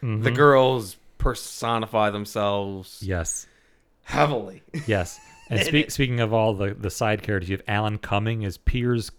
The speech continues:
Speaker 2: Cuthbert Smythe,
Speaker 1: Oh.
Speaker 2: the guy making the
Speaker 1: He says his
Speaker 2: documentary.
Speaker 1: full name, like, five times.
Speaker 2: Yeah.
Speaker 1: <laughs> I love that.
Speaker 2: Yep. The guy making the documentary was amazing.
Speaker 1: I was so be-, s-, concerned in the beginning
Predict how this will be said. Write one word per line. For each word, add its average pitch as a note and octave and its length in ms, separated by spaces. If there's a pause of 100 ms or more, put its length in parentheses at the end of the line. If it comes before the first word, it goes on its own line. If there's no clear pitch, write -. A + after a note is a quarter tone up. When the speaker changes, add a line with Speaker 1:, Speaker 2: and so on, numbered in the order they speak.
Speaker 2:
Cuthbert A2+ 560
Smythe, A2+ 580 (220)
Speaker 1:
Oh. F#3+ 340
Speaker 2:
the B2 100
guy A2+ 300
making A#2 360
the G#2+ 80
Speaker 1:
He G#2 300
says G#2+ 160
his C5 100
Speaker 2:
documentary. A#2 280
Speaker 1:
full G#3+ 160
name, G#3+ 200
like, F3+ 180
five G3 280
times. D#3 300
Speaker 2:
Yeah. C3 160 (360)
Speaker 1:
<laughs> - 220
I C4 120
love B3+ 420
that. C#3 200
Speaker 2:
Yep. B2+ 220 (280)
The G#2 60
guy G#2 180
making A2+ 220
the A2+ 60
documentary A2+ 440
was G#2 120
amazing. G2 600 (160)
Speaker 1:
I F3+ 80
was F#3 260
so F#3+ 240
be-, F#3 140
s-, D#3+ 160
concerned C#3+ 560
in A2 40
the G#2+ 60
beginning G2+ 540